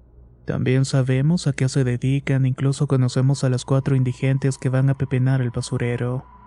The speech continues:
En ocasiones, nosotros o los vecinos nos topamos con ellos. Les ofrecemos algo de comida para que tengan con qué alimentarse. No los tratamos más allá de eso porque al parecer no les interesa relacionarse con otras personas.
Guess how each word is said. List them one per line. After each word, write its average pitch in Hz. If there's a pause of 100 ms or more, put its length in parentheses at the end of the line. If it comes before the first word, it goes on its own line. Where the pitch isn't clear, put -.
(840)
En -
ocasiones, 131
nosotros 131
o -
los 123
vecinos 135
nos 127
topamos 127
con 120
ellos. 120 (360)
Les -
ofrecemos 190
algo 139
de 123
comida 135
para 131
que 127
tengan 135
con 127
qué 139
alimentarse. 123 (840)
No 127
los 139
tratamos 131
más 131
allá 131
de 127
eso 165
porque 135
al 131
parecer 131
no 135
les 131
interesa 127
relacionarse 131
con 127
otras 127
personas. 123